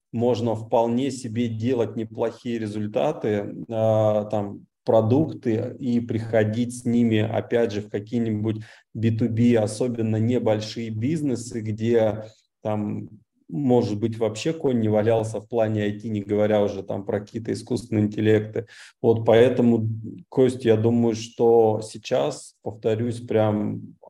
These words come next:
открывается огромное количество возможностей, и в том числе на базе open source. Но open source вообще,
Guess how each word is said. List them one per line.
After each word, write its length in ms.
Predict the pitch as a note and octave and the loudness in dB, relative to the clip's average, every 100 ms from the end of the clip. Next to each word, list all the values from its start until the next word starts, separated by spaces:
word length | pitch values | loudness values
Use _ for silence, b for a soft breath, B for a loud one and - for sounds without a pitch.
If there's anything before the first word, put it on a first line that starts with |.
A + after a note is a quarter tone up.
| - | -14
открывается 760 | - A2 - A2+ A2+ A2 A2 A2 | -10 -10 -2 2 4 2 0 -2
огромное 480 | A2 A#2 A2 G#2 | 2 2 2 -2
количество 880 | G2+ G#2+ A2 G#2+ - - G#2+ G#2+ B B B _ | -4 -6 -6 -8 -14 -4 -2 -2 B B B _
возможностей, 960 | A2 G#2 A2+ A#2 A2 G2+ G#2 - G#2 | 0 2 2 2 2 -2 -4 -4 -2
и 200 | G#2 A2+ | -2 -4
в 120 | A2 A2 | -6 -2
том 220 | A2 G#2+ | -2 -2
числе 340 | - - A2 | -4 -2 0
на 140 | G#2+ G2+ | 2 2
базе 320 | G#2 G2+ G#2 | 2 2 0
open 240 | G2+ G#2 | -2 -4
source. 360 | G2 A#2+ B2 B2 | 0 0 0 -2
Но 200 | C3+ D#3+ | 0 0
open 180 | D#3+ C#3+ | -2 -6
source 260 | - F3 - | -6 -6 -4
вообще, 680 | B2+ - F3 F3+ C#3+ A2+ | -8 -6 -2 0 0 0